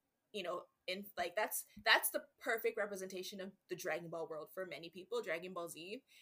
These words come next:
And I don't know. And I actually think that's why a lot of people don't,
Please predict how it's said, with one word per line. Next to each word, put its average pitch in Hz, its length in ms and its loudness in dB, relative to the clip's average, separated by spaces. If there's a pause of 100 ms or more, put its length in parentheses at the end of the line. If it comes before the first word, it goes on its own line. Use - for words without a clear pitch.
(220)
And 233 480 4
I 392 100 10
don't 571 140 2 (100)
know. 202 240 2 (720)
And 277 100 8
I 269 40 12
actually 440 240 10
think 349 200 0
that's 254 220 6
why 214 220 4
a 226 60 2
lot 202 120 4
of 220 60 -4
people 208 180 -4
don't, 190 400 2